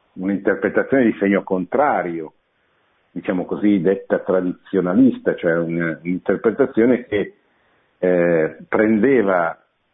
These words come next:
e vedeva nel concilio come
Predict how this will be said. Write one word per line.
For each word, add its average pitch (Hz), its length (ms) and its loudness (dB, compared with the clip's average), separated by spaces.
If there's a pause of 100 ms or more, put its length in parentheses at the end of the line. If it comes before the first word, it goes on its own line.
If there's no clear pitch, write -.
(160)
e 98 100 -10
vedeva 101 440 2
nel 98 200 -2
concilio 117 760 2
come 95 600 0